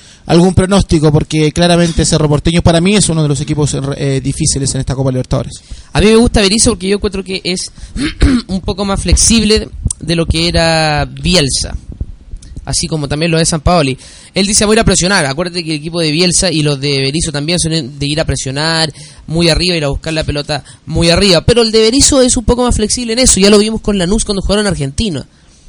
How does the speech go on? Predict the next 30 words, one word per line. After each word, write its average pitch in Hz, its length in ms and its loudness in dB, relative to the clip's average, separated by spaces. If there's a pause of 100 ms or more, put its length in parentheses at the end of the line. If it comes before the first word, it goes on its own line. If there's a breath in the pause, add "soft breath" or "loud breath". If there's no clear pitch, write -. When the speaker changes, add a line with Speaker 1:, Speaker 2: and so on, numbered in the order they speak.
(140 soft breath)
Speaker 2:
Se - 220 0
paró 214 260 4
muy 240 460 2
bien 202 240 0
dentro 165 240 -6
de 151 100 -2
la 139 60 -8
cancha. 139 340 -10 (320 soft breath)
No 247 280 -2
lo 254 100 4
fue 254 200 0
a - 20 6
buscar 208 320 0 (160)
a, 160 320 -2 (320 loud breath)
hasta 151 260 0
el 175 80 2
área 196 160 4
rival 175 360 4
prácticamente, 160 560 0
a - 20 2
presionar 185 460 2
como 175 180 -2
lo 175 80 2
hacen 165 180 -2
normalmente 160 400 -6
los 156 260 0
equipos 156 300 -2
de 151 60 -2
esta 156 180 -2
filosofía, 165 640 2